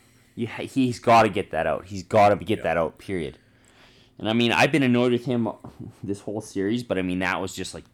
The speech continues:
Speaker 1: "Dude, wh-, like, what are you thinking? What's your thought process there?" And we saw a lot of that, too. Like, maybe this is fatigue. Like, Reeder breaks his stick on that wide open net, and then he literally skates by the bench and doesn't get a stick.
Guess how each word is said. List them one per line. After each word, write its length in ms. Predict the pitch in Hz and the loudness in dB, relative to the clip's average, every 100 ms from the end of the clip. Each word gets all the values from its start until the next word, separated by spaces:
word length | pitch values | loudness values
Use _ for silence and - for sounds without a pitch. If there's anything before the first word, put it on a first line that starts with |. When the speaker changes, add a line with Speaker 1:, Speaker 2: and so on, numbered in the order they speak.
| _ | _
Speaker 1:
"Dude, 200 | 151 107 | -12 -12
wh-, 180 | - - | -14 -16
like, 160 | 131 - | -14 -8
what 180 | 143 | -6
are 80 | 196 | -4
you 120 | 202 | -4
thinking? 500 | 143 - 180 190 - - _ - _ | -6 -4 -4 -4 -10 -14 _ -20 _
What's 200 | - 139 | -12 -8
your 80 | 175 | -6
thought 380 | 165 156 143 170 | -2 4 4 4
process 480 | - 127 110 95 - | 2 2 2 -4 -8
there?" 260 | - 78 - _ _ _ _ - _ _ - | -8 -10 -12 _ _ _ _ -20 _ _ -6
And 100 | 131 | -2
we 80 | |
saw 220 | 170 214 190 | 2 4 8
a 40 | |
lot 180 | 170 196 | 8 8
of 40 | |
that, 180 | 170 98 | 6 4
too. 200 | - 180 | 2 2
Like, 220 | 117 104 | 4 2
maybe 240 | 127 143 160 | 2 2 2
this 180 | 147 156 | 0 0
is 140 | 147 | -2
fatigue. 400 | - 123 117 87 | -4 -6 -4 -2
Like, 160 | 85 85 | -4 -2
Reeder 380 | 104 143 151 143 | 0 2 2 2
breaks 340 | - 135 - | 2 0 0
his 140 | 139 | -2
stick 240 | - 135 131 | 0 0 2
on 100 | 120 | 2
that 160 | 110 95 | 2 4
wide 200 | 110 113 | 4 6
open 320 | 101 98 92 | 4 -2 -4
net, 280 | 92 80 - _ _ _ _ _ _ _ _ | -4 -6 -8 _ _ _ _ _ _ _ _
and 140 | - 127 | -4 0
then 140 | 123 | 0
he 160 | 120 131 | 0 0
literally 360 | 127 147 147 | 2 2 0
skates 500 | 117 - - 135 - | 0 -2 0 2 0
by 400 | - - - 160 | 0 4 6 6
the 120 | 135 | 4
bench 580 | 110 - 151 127 - - - | 2 4 6 4 0 -6 -4
and 180 | 120 120 | -4 4
doesn't 300 | 143 147 127 | 4 4 2
get 120 | 110 | 2
a 40 | 117 | 2
stick. 560 | - - 165 127 - | 2 2 2 2 -4